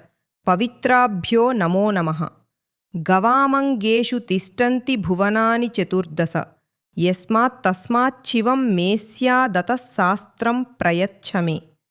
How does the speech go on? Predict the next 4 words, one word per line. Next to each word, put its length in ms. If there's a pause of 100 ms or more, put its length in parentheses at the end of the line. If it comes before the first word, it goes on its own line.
(360)
గోవుల 500
ప్రదక్షిణ 640
శ్లోకం 520
పఠించండి. 680